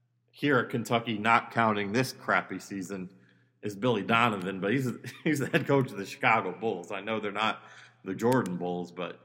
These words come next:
uh, that's a pretty damn good gig. It's an honor. So, realistically, man, there's nobody. So stop the fire Cal crap. But the reason he deserves blame, and it goes hand in hand with what I wanna get to as to why I don't think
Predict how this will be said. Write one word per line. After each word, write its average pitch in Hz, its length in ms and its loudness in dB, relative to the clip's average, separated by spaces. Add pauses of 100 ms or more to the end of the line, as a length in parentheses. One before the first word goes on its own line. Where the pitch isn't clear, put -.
uh, 104 80 -6 (300)
that's 120 160 -8
a - 20 -20
pretty 113 220 -4
damn 101 260 0
good 92 260 -8
gig. 92 220 0
It's 92 160 -8
an 92 80 -10
honor. 92 240 -2 (760)
So, 113 560 -2 (480)
realistically, 180 800 0
man, 156 420 0 (1080)
there's 135 200 2
nobody. 95 480 2
So 139 140 -4
stop 175 340 4
the 123 100 -2
fire 110 420 2
Cal 98 340 -4
crap. - 400 -8 (1160)
But 170 120 -2
the 175 100 2
reason 202 320 4
he 185 100 0
deserves 147 640 0
blame, 123 560 0
and 120 80 -4
it 123 60 2
goes 127 360 0 (240)
hand 131 240 2
in 131 80 2
hand 120 300 0
with 120 100 -2
what 113 140 0
I 117 80 2
wanna 113 200 -2
get 107 260 -4
to 110 200 -2
as 101 160 -2
to - 80 -10
why 101 340 0
I 101 60 -2
don't 110 320 -6
think 95 480 -8